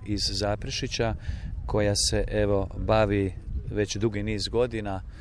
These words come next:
od dvije tisuće devete, biblijskim skazanjima, biblijskim uprizorenjima živih jaslica i Kristove muke. Evo, mi ćemo, ako dragi Bog da, uprizoriti, e, muku Kristovu posljednja dva dana Isusovog života,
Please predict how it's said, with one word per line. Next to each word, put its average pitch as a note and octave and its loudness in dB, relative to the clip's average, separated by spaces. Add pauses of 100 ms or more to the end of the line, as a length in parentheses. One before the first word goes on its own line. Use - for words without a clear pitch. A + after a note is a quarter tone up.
(240)
od G2 -6
dvije G#2+ -2
tisuće A2 -4
devete, A2+ 2 (600)
biblijskim A#2+ 4
skazanjima, A#2 -2
biblijskim A2+ 0
uprizorenjima G#2 -2
živih A2 2
jaslica A2+ 2
i G#2 0
Kristove G#2+ -2
muke. F#2+ -4 (720)
Evo, G#2 0
mi A2 -2
ćemo, G#2+ -2 (100)
ako G#2+ -6
dragi G#2+ 4
Bog G2+ 2
da, A2 4
uprizoriti, G2+ 0 (300)
e, F#2+ -2
muku G#2 -4
Kristovu A2 -2
posljednja A2 -2
dva G#2 2
dana G#2 0
Isusovog F#2+ -2
života, G#2+ 2